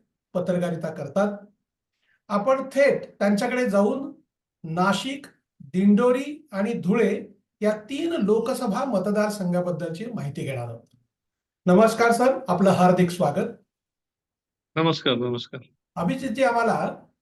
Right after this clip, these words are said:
Speaker 1: नाशिक, दिंडोरी आणि धुळे या तीन लोकसभा मतदारसंघाची थोडीशी पार्श्वभूमी सांगा आणि सध्याची स्थिती काय आहे, पक्षीय बलाबल कसं आहे, याची जरा माहिती सांगा.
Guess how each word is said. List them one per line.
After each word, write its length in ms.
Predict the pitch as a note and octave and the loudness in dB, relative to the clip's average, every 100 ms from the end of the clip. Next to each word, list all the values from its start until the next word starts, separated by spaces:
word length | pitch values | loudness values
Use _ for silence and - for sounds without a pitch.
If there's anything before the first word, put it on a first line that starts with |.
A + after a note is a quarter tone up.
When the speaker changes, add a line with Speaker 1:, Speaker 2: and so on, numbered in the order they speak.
| _ _ _ - | _ _ _ -10
Speaker 1:
नाशिक, 760 | E3+ F#3 G3+ B3 C#4 D4 F#3+ | -2 0 0 -2 -8 -8 -6
दिंडोरी 840 | E3 G#3 G#3 A#3 A#3+ B3 C4 - _ - | 0 2 4 4 4 0 -6 -10 _ -6
आणि 200 | G#3 D4 | -4 -4
धुळे 520 | - B3 G3+ G#3 A#3+ | -4 0 0 0 -2
या 100 | A#3 | -6
तीन 460 | A#3 - C#4 F4 C#4 | -6 -6 -4 -4 0
लोकसभा 580 | A3+ A#3 A#3+ G#3 A#3+ | 2 2 0 -2 -2
मतदारसंघाची 840 | B3+ F#3 G#3 A3 G#3 G#3 F#3+ G3 - | -2 -2 -2 -2 -2 -4 -4 -4 -6
थोडीशी 440 | - G#3 B3+ C4+ | -6 -4 -4 -6
पार्श्वभूमी 720 | C4 G3+ F#3+ F#3+ C4 B3+ C4+ | -8 -6 -4 -4 -6 -4 -4
सांगा 320 | - G#3+ G3 A#3+ - - _ - | -6 -6 -2 -2 -4 -14 _ -8
आणि 180 | A#3+ D4 | -6 -4
सध्याची 540 | B3 G3+ A#3+ A#3+ C#4 | -2 -2 -2 -2 -8
स्थिती 420 | - - - D4 | -12 -14 -10 -6
काय 220 | G3+ F3+ | -2 0
आहे, 200 | F#3 A#3+ | 0 -2
पक्षीय 360 | - F#3 G#3+ G#3 | -6 -8 -2 0
बलाबल 400 | F#3+ F#3 F#3+ F#3 | 2 0 0 -2
कसं 280 | G3 F3 E3 | -4 -6 -8
आहे, 440 | D3 - _ G3 | -10 -14 _ -10
याची 120 | F#3 | -6
जरा 200 | G3+ F#3 | -4 -2
माहिती 300 | E3+ B2 D#3+ | -4 -8 -12
सांगा. 240 | - - | -18 -20